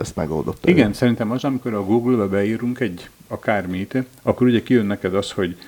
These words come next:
Speaker 2: nem tudom, milyen rövid idő alatt száztizennyolc millió oldalat nézett meg, és akkor ott talált ennyi, vagyis ennyi találatot, ö, látott. És szerintem ezt, ehhez tesz egy plusz lépést a mesterséges intelligencia,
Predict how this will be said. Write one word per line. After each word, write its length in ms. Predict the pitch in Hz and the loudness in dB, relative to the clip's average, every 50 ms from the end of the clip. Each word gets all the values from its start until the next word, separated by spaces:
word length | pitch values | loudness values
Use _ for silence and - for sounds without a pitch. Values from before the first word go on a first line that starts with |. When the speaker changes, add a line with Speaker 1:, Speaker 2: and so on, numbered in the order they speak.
| - - | -14 -8
Speaker 2:
nem 160 | - 104 107 | -4 -2 -2
tudom, 180 | - - 101 98 | -2 0 -2 0
milyen 180 | 107 104 95 92 | 0 0 0 2
rövid 260 | 98 101 95 95 95 | 0 0 0 0 0
idő 220 | 92 90 95 90 | 0 0 0 0
alatt 200 | 92 92 95 92 - | 2 2 2 0 0
száztizennyolc 760 | - 113 104 - - - 92 95 90 90 92 95 95 - | 0 -2 -2 -2 -2 -2 -2 0 0 0 0 -2 -2 -2
millió 320 | - 101 95 92 90 90 92 | -2 -2 -2 0 0 0 2
oldalat 380 | 95 92 90 92 90 92 - | 0 0 0 0 -2 -2 -4
nézett 380 | - 90 90 92 95 98 - - | -6 -6 -6 -4 -6 -6 -8 -8
meg, 300 | - 90 90 - 98 - | -10 -8 -8 -10 -12 -10
és 180 | - 104 - - | -8 -8 -6 -6
akkor 220 | 90 - - 98 | -6 -6 -4 -2
ott 140 | 95 95 - | -2 -2 0
talált 320 | - 98 92 90 87 - - | 0 0 0 0 0 -2 -2
ennyi, 180 | 98 92 95 | -2 -2 -2
vagyis 260 | 90 101 104 104 - | -4 -4 -4 -2 -2
ennyi 180 | 117 117 117 110 | -2 -2 -2 -2
találatot, 680 | - 107 104 104 98 95 92 90 - - 101 - - - - 110 | 0 0 0 0 0 -2 -2 -4 -6 -8 -12 -14 -14 -14 -12 -10
ö, 400 | 98 92 90 92 92 95 - 110 | -8 -8 -6 -8 -8 -8 -8 -8
látott. 540 | 95 92 92 92 - - 104 101 - - - 110 - - - - - - - | -6 -6 -6 -8 -8 -8 -8 -8 -6 -6 -8 -8 -8 -8 -16 -20 -20 -8 -4
És 140 | - 101 - | -4 -2 0
szerintem 480 | - 135 127 127 123 - 123 120 117 - - - | 2 4 4 4 4 4 2 2 0 -2 -6 -6
ezt, 260 | - - 135 131 - - - - _ - - - - - _ _ | -2 0 0 0 -2 -8 -14 -20 _ -20 -20 -20 -20 -20 _ _
ehhez 300 | - - 113 113 127 107 | 0 0 2 2 2 0
tesz 180 | - - - - | 0 0 0 0
egy 80 | 107 92 | 0 0
plusz 280 | - - 120 113 - | 4 4 4 4 4
lépést 560 | - 104 98 95 90 - - 101 101 - - | 4 4 6 4 4 4 0 -2 -2 -2 -4
a 40 | 101 | -4
mesterséges 640 | 95 95 92 - - 101 - - 110 95 92 90 - | -4 -4 -4 -6 -6 -6 -6 -6 -6 -6 -6 -6 -6
intelligencia, 880 | 101 95 95 98 95 92 95 95 101 95 98 - - 110 101 104 113 | -4 -4 -4 -2 -2 -2 -2 -2 -2 -4 -4 -4 -4 -2 -2 -2 -2